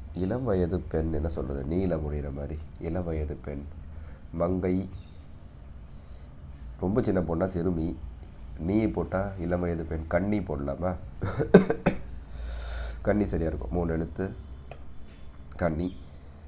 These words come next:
ஈகன்னு இருக்குது. பதினேழு கீழே இருந்து மேல். அது என்ன ஈக? கற்பனை செய்து அமை. கற்பனையா வந்து அமைக்கிறதாம்பா. அது என்னது ஈக?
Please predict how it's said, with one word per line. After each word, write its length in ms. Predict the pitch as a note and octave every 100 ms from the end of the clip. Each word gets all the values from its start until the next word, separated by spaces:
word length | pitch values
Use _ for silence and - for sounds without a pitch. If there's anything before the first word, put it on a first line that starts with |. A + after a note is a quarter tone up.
| - -
ஈகன்னு 440 | G#2+ A2 A#2 B2
இருக்குது. 480 | F2+ D#2+ D#2+ F#2+ B2+ - - -
பதினேழு 560 | - F2+ G2+ F#2 G#2+ F#2+
கீழே 380 | F#2+ F2+ E2+ E2
இருந்து 260 | D#2 D2+
மேல். 280 | D2 D#2 E2 - - - -
அது 160 | D#2 D#2+
என்ன 200 | G2 G2
ஈக? 300 | D#2+ D#2+ D#2 - - - - -
கற்பனை 640 | G#2 G2+ - B2 B2 C3+ -
செய்து 680 | - - F#2 F#2+ F#2+ G2 C3 - -
அமை. 360 | D#2 D#2+ D#2+ D#2+ - - - - - - -
கற்பனையா 560 | F#2+ F#2+ - A2+ A2+ G#2
வந்து 260 | F2+ G2
அமைக்கிறதாம்பா. 640 | D#2+ D#2+ D#2+ D2 C#2 C2+ C#2+ C#2+ - - -
அது 140 | C#2+
என்னது 160 | D#2 D2
ஈக? 380 | D2+ D2+ D#2